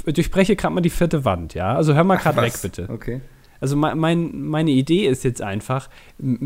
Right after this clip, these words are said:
Speaker 1: Micke quasi auf den Schuh zu treten, ähm, und dann kann er sich nicht rumdrehen und dann kann ich ihm das an den Hinterkopf werfen. So, jetzt kannst du wieder zuhören.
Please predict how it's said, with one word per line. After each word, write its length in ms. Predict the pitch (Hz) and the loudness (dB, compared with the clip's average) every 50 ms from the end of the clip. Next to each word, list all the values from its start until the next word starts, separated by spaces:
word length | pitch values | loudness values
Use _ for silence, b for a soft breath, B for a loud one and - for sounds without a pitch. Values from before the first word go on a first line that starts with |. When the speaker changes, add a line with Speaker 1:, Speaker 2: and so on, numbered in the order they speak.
| 123 | -2
Speaker 1:
Micke 260 | 135 170 165 - 151 131 | 0 0 0 0 -2 -2
quasi 360 | - - 123 117 131 131 123 | -2 -2 0 0 0 0 0
auf 160 | - 151 143 | -2 -2 -2
den 120 | 127 135 - | -2 -2 -4
Schuh 240 | - - 202 240 269 | -2 0 2 2 2
zu 180 | - - 285 | 2 0 -4
treten, 540 | - - - 104 92 87 - - 110 143 180 - b b b b b b b _ _ - | -4 -4 -4 -6 -4 -4 -4 -6 -6 -8 -8 -10 b b b b b b b _ _ -6
ähm, 400 | 127 120 120 123 131 127 120 - - - - - | -2 0 0 2 2 0 -2 -4 -8 -18 -12 -6
und 120 | 131 131 127 | -4 -2 0
dann 100 | 131 127 | 0 0
kann 140 | - 160 160 | 0 0 0
er 80 | 156 | 2
sich 160 | 143 147 131 | 2 0 0
nicht 180 | - 139 127 120 | 0 0 0 0
rumdrehen 380 | 143 180 190 - - 127 120 117 | 0 0 0 0 0 0 0 0
und 40 | |
dann 100 | 113 117 | 0 -2
kann 160 | - - 143 143 | 0 0 -2 -2
ich 100 | 123 135 | 0 0
ihm 120 | 135 131 | -2 -2
das 220 | 123 127 120 - | -2 -2 -4 -2
an 80 | 123 113 | -2 -4
den 60 | 110 | -2
Hinterkopf 460 | 120 127 123 120 117 - 98 87 - | -2 -2 -2 -4 -4 -6 -10 -12 -10
werfen. 280 | - 87 85 - - 107 | -8 -8 -8 -6 -4 0
So, 100 | 123 143 | 2 4
jetzt 140 | 139 127 - | 4 4 2
kannst 180 | - 143 127 | 2 0 0
du 40 | 135 | 0
wieder 120 | 127 123 117 | -2 -2 -2
zuhören. 400 | - - 107 98 92 - - | -2 -6 -6 -6 -6 -8 -10